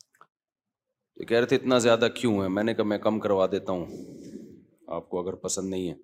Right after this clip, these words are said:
پھر ان کے بھائی نے فوراً کہا کہ جہنم والی آیت کے بعد بھی ہے فَبِی ای آلَاءِ رَبِّکُمَا تُکَذِّبَانِ، تو میں نے کہا ہٹوا دیتا ہوں میں، آپ کو پسند اگر نہیں ہے۔ بھائی جہنم میں تو اللہ نے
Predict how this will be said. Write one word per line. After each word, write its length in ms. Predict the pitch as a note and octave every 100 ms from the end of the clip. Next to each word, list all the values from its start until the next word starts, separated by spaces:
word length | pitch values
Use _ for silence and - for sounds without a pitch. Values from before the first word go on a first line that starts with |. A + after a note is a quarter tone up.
| _ _ _ _ _ _ _ _ _ _ _ _ _ _ _ _ - _ _ _ _ _ _ -
پھر 100 | G#2
ان 140 | A#2
کے 80 | A#2+
بھائی 260 | A2 A#2
نے 120 | B2+ B2+
فوراً 340 | B2 A#2+ B2
کہا 200 | A#2+ A#2+
کہ 340 | B2 B2 A2+ G2 -
جہنم 480 | G2+ A2 A#2 C3
والی 240 | B2+ C3 C3
آیت 260 | A#2+ B2
کے 60 | C3
بعد 200 | A#2+ A#2+
بھی 280 | G#2+ A#2+ A#2
ہے 60 |
فَبِی 320 | A2+ A#2 G#2+ A2
ای 240 | A2 A2
آلَاءِ 300 | G2+ G#2 G#2+
رَبِّکُمَا 680 | G#2+ G#2+ F#2 G#2+ G2+ G2+ G2
تُکَذِّبَانِ، 800 | G2 G2 F2+ G2 F#2 F#2 F#2 F2+
تو 160 | -
میں 100 | F2
نے 80 | F#2
کہا 100 | F2+
ہٹوا 240 | F#2 G2 G#2
دیتا 200 | G2+ G2
ہوں 120 | F#2+
میں، 140 | F2+ E2+ _ _ _ _ _ _ _ _ _ _ _ _ _ _ -
آپ 180 | E2 -
کو 80 |
پسند 320 | G2+ G2 G#2+ G#2
اگر 180 | G#2
نہیں 240 | G#2 A#2+ F#2
ہے۔ 120 | F2 - _ _ _ _ _ _ _ _ _ _ _ _
بھائی 180 | G2+
جہنم 420 | G2 G2 G#2+ A2+ A#2+
میں 120 | A#2+
تو 140 | B2
اللہ 220 | A#2 A#2+
نے 200 | A#2+ A#2+